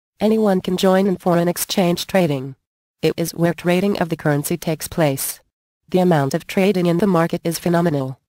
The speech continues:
It takes up to three trillion the United States dollars traded each day. It is extremely vital for trading beginners to know the bottom line in joining this industry. There are lots of factors that cause the currency to fluctuate.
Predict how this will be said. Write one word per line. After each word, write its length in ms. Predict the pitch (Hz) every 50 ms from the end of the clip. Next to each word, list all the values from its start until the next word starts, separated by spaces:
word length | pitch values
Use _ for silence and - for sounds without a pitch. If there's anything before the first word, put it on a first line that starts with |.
| _ _ _ _ _ _ -
It 140 | 185 175
takes 300 | - 220 226 220 - - -
up 140 | 180 175 -
to 100 | - 180
three 320 | - - 170 175 208 233
trillion 460 | 233 - - 202 185 165 165 165 165 165
the 80 | 160
United 460 | 160 160 160 170 165 165 180 208 -
States 320 | - - 180 180 - - -
dollars 360 | 156 151 147 147 147 151 -
traded 360 | - - 170 151 151 170 160
each 260 | 160 - 156 - -
day. 400 | - 208 202 180 143 139 135 - _ _ _ _ _ _ _ _
It 120 | - 160 - -
is 140 | 170 151
extremely 500 | 165 - - - - 165 156 151 160 170
vital 300 | 170 151 170 165 156 156
for 120 | - - 180
trading 460 | - - - 151 151 160 175 175 180
beginners 400 | - 175 151 175 165 160 160 - -
to 100 | - 175
know 340 | 180 208 208 165 139 139 143
the 80 | 175
bottom 380 | 165 180 208 226 240 214 208 190
line 260 | 185 156 151 156 160
in 140 | - 160 151
joining 420 | - 156 156 160 170 175 170 165
this 160 | 165 175 170 - -
industry. 580 | 180 208 180 160 - - - 143 139 139 - _ _ _ _ _ _ _ _ -
There 140 | - 185 175
are 100 | 175 170
lots 280 | 175 175 170 175 - -
of 60 | 202
factors 560 | - - 190 170 170 - 147 139 143 143 -
that 160 | - 170 160
cause 240 | - - 196 196 196
the 140 | - - 190
currency 420 | - - 151 143 147 - - 156
to 140 | 147 - 165
fluctuate. 800 | - - 175 147 143 - - - 175 165 147 143 147 - - _